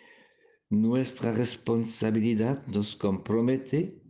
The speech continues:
a hacer las obras de Dios. Y la obra de Dios es que lo divino penetra lo humano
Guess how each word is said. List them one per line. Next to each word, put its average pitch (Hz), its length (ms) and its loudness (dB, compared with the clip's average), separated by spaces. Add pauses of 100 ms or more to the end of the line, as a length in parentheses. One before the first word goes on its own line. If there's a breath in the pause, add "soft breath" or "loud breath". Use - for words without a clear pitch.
(140)
a 104 200 2
hacer 98 520 -2
las 90 340 -6
obras 90 680 -2
de 90 200 0
Dios. 87 680 -10 (640 loud breath)
Y 101 140 0
la 90 240 0
obra 98 340 2
de 92 160 0
Dios 92 560 -2 (560 soft breath)
es - 320 -2
que 90 640 0
lo 90 240 2
divino 110 600 2 (720 soft breath)
penetra 98 840 0
lo 90 240 0
humano 98 580 2